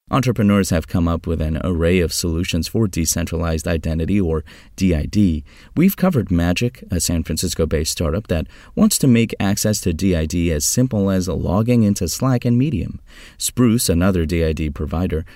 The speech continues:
offers a sign-in with Ethereum feature that can be interoperable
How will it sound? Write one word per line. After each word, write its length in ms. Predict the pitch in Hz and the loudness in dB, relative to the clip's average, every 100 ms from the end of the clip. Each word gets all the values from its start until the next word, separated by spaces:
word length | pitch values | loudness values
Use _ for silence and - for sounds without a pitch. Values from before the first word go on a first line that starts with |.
| - | -8
offers 280 | - 143 139 | -4 -2 2
a 60 | 123 | 2
sign-in 520 | - 147 147 123 120 | 2 2 4 4 4
with 200 | 107 - | 2 0
Ethereum 560 | 123 - 180 107 73 71 | -2 0 2 2 0 -2
feature 380 | 82 - 73 | -4 -4 -4
that 160 | 80 85 | -4 -2
can 160 | 95 82 | -2 0
be 260 | 85 82 | 0 0
interoperable 880 | - 127 85 87 117 87 80 90 101 | 0 0 0 -2 -2 -2 -2 -4 -6